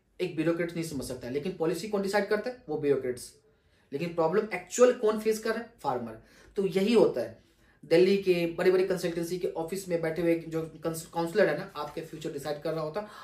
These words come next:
और उनको actual में ground reality क्या है, grass root पे क्या problems है, उनको नहीं पता। Student क्या face कर रहा है, जाने के बाद जो कॉन्फ्लिक्ट्स होते हैं, जो room change करने के लिए होता है, या बहुत सारी चीज़ें होती है, जो med-, कोई बंदा language नहीं पता, उसको medical health में क्या issues होगा,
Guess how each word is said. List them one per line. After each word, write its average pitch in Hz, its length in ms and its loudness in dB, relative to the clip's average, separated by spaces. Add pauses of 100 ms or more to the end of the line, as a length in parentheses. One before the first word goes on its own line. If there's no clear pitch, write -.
और 180 140 4
उनको 226 260 4
actual 240 540 4
में 233 160 2
ground 214 280 6
reality 208 340 6
क्या 175 180 2
है, 180 100 -2
grass 196 280 0
root 214 160 2
पे 202 60 2
क्या 262 300 6
problems 165 420 6
है, 202 140 -6 (200)
उनको 180 180 2
नहीं 170 280 4
पता। - 380 -4 (120)
Student 214 360 2
क्या 220 200 8
face 180 180 4
कर 135 140 -2
रहा 113 120 -6
है, - 160 -16 (280)
जाने 185 240 4
के 170 140 0
बाद 160 200 2
जो 165 60 -2
कॉन्फ्लिक्ट्स 170 460 -2
होते 151 220 -2
हैं, 151 140 0
जो 165 100 2
room 185 160 2
change 170 300 -6
करने 165 260 -4
के 160 60 -8
लिए 165 100 -2
होता 156 220 -2
है, 165 140 -4 (260)
या 226 60 2
बहुत 196 300 0
सारी 220 120 0
चीज़ें 196 260 0
होती 160 240 2
है, 156 160 -2 (260)
जो 180 160 6
med-, 170 400 2
कोई 180 160 2
बंदा 170 420 2
language 170 380 0
नहीं 170 140 -4
पता, 165 240 0
उसको 170 220 0
medical 160 260 -4
health 165 220 -6
में 170 100 -10
क्या 160 180 -4 (160)
issues 160 300 -4
होगा, 151 300 -4